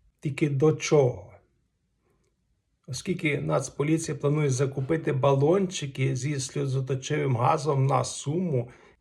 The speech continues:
вісімнадцять цілих чотири десятих мільйона гривень. Військовий аналітик з посиланням на Прозоро. Зазначається, що це може бути підготовка до масових протестів.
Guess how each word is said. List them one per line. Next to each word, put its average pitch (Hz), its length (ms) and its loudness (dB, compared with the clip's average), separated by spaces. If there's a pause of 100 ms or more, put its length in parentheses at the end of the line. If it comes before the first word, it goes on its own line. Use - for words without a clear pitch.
вісімнадцять 147 1000 -2
цілих 165 460 2
чотири 151 400 -4
десятих 135 680 -2
мільйона 139 580 0
гривень. 123 540 2 (880)
Військовий 143 520 2
аналітик 143 580 -2
з - 60 -12
посиланням 135 840 0
на 127 340 2 (460)
Прозоро. 131 720 4 (960)
Зазначається, 135 680 4
що 135 180 -2
це 156 260 4
може 151 340 0
бути 143 300 -2
підготовка 143 760 4
до 135 360 4
масових 131 840 -2
протестів. - 920 -4